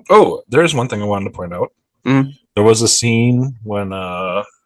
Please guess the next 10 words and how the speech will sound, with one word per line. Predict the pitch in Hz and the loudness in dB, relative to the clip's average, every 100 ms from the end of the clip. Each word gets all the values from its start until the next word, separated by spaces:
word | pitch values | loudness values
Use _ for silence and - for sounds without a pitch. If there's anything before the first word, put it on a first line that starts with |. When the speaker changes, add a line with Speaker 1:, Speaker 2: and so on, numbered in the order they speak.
| _ _ _ - - | _ _ _ -6 -6
Speaker 1:
they | 95 92 | -6 -8
came | - 104 98 | -4 -2 0
out | 95 | 0
of | 95 | 0
that | 87 85 | -2 -4
trap | 107 92 - | 0 0 0
door, | 90 95 113 117 _ _ _ _ _ | -4 -2 -4 -8 _ _ _ _ _
Chris | - 92 - - | 0 0 0 -4
and | 90 87 80 85 87 107 - | -2 -2 -2 -2 -2 -6 -4
Diane, | 80 85 90 110 | -2 0 0 -2